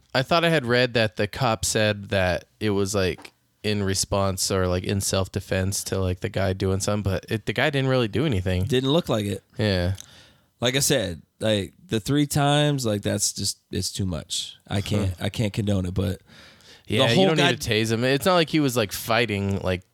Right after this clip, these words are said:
Speaker 1: you know.
Speaker 2: But, but
Speaker 1: Cu-, that, tasing him, like, just made the whole crowd scream in horror, you know?
Speaker 2: Yeah. Well, that's because, like, uh, let's to be honest, like,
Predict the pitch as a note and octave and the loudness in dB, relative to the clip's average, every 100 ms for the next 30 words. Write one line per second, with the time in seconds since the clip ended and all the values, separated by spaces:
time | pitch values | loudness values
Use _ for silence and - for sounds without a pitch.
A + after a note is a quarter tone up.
0 | _ G#2+ G#2 A#2+ C3+ B2+ - _ _ _ | _ -2 0 2 2 0 -6 _ _ _
1 | _ C#3 F3 D3+ C#3 _ _ - - B2+ | _ 2 4 2 -2 _ _ -20 -14 -14
2 | - - - B2 C3+ - A2+ D3 F3+ A3 | -16 -20 -6 2 2 0 -4 0 2 2
3 | A3+ F#3+ C#3 A#2 F#2+ - A2 G2+ - - | 4 4 4 2 0 -2 -2 -2 -6 -12
4 | - A2+ A#2 A2+ A2+ A#2 G2+ - A2 G#2 | -6 0 2 2 2 0 -2 0 0 0
5 | - - A2+ A#2 G#2 G2 A2 G2 F#2+ G2 | -4 0 2 2 2 2 2 2 2 0
6 | G2 G2 G#2 - _ _ - G#3 G#3+ G3 | 2 2 0 -4 _ _ -4 0 2 2
7 | G#3+ - _ - F3+ F#3 F#3 - G3 F#3+ | -2 -6 _ 0 2 4 2 2 0 2
8 | F3+ D#3 C#3+ C#3 C3+ A2 D#3+ D3 D#3+ - | 0 0 0 0 0 0 0 2 0 0
9 | C#3+ C#3 D#3+ E3+ B2 - A#2 A2 | 0 2 2 2 0 0 -2 -2